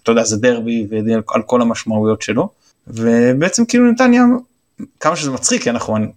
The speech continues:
אני חושב, הקבוצה הכי טובה בליגה, מקבלת אבל את היריבה הכי נוחה. היא והשימת העונה, שחושבת על הגמר גביע, שתעשה רוטציה, אה, שבה חושבת כאילו על החגיגות אליפות בסוף ופחות על המשחק באמצע.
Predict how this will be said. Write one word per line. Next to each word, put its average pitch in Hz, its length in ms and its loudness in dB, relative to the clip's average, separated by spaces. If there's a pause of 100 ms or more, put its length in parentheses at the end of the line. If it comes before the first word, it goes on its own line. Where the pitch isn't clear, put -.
(100)
אני 95 320 -10
חושב, - 180 -6
הקבוצה 107 240 -4
הכי - 100 -4
טובה 120 160 2
בליגה, 170 260 2 (320)
מקבלת 320 340 -2
אבל 135 120 0
את - 80 -4
היריבה 131 320 0
הכי 214 160 -4
נוחה. 214 220 -2 (400)
היא 175 80 -2
והשימת 127 440 2
העונה, 160 320 4
שחושבת 120 460 -4
על 113 60 2
הגמר 113 240 0
גביע, 175 440 2 (340)
שתעשה - 380 0
רוטציה, 175 720 0 (520)
אה, 113 60 -4 (1040)
שבה 127 400 2
חושבת 120 420 -2
כאילו 120 180 2
על 113 60 4
החגיגות 113 360 -2
אליפות 117 240 0
בסוף 117 360 0
ופחות 113 380 -4
על 113 80 0
המשחק 113 400 -2
באמצע. 170 400 -2